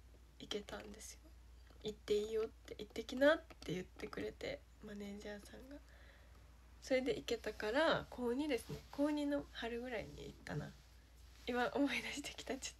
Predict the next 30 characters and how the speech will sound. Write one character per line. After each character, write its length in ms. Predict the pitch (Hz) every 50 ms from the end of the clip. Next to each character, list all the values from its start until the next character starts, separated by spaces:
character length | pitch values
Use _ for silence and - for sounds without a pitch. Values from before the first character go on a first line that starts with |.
| -
ょ 40 | -
っ 20 |
と。 40 | - - - - - - - - - - - - 508 523 494 453 440 427 - - - - - - - - - - - - - - - - - - - - - - - - - - - - - - - -
そ 80 | - 233
う、 160 | 220 220 214
め 120 | 208 214 214
っ 40 | 214 -
ち 100 | - -
ゃ 40 | 220
ね、 240 | 220 220 220 226 226
い 60 | 214 214 233 226 214 226 247 - - - - - -
い、 60 | -
い 140 | 226 220 220
い 60 | 220
方 320 | - - 226 - - 208
が 100 | 208 208
い 20 | 190
っ 20 | 190 - -
ぱ 100 | - 208
い 60 | 196 196
い 40 |
る 120 | 196 220 220
の、 160 | 214 196 190 -
弥 180 | - 202 196
生 60 | 202 208
の 80 | 208 202
周 240 | 202 208 208 202
り 100 | 208 202
に 140 | 208 208 214
は。 120 | 208 208